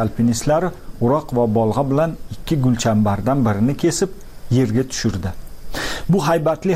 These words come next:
haykal bir ming to'qqiz yuz sakson birinchi yilda shaxsan S S R rahbari Leonid Brejnev tomonidan ochilgan. An'anaviy sovet gerbi o'rnini trizub, Ukraina poytaxtida chilangarlar tomonidan payvandlangan uch qirrali gerb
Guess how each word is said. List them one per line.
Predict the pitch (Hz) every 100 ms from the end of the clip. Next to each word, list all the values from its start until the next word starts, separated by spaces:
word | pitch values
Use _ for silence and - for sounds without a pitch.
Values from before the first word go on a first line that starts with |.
| 160
haykal | 156 180 156
bir | 156 175
ming | 151
to'qqiz | 160 -
yuz | 147
sakson | 123 147 127
birinchi | 131 151 139 - 156
yilda | 117 110 92
shaxsan | 135 123 165 165 - - -
S | 113 -
S | 165
R | 147 131
rahbari | 113 - 120 156 127
Leonid | 110 135 117 98
Brejnev | 120 143 147 147 143 -
tomonidan | 107 98 92 113 117
ochilgan. | 107 107 98 98 92 - - - - - 226
An'anaviy | - 131 117 143 135 -
sovet | 127 123 117 107
gerbi | 120 117 123 165
o'rnini | 165 185 196 190 - - -
trizub, | 147 139 127 - - - - - -
Ukraina | - 156 190 -
poytaxtida | 139 120 117 - 131 156
chilangarlar | 151 127 113 110 117 135 -
tomonidan | 113 110 110 127 123 120
payvandlangan | 110 107 104 98 101 98 170 165 - - - - 165
uch | - -
qirrali | 117 107 107 110 143 - - - 104
gerb | 113 147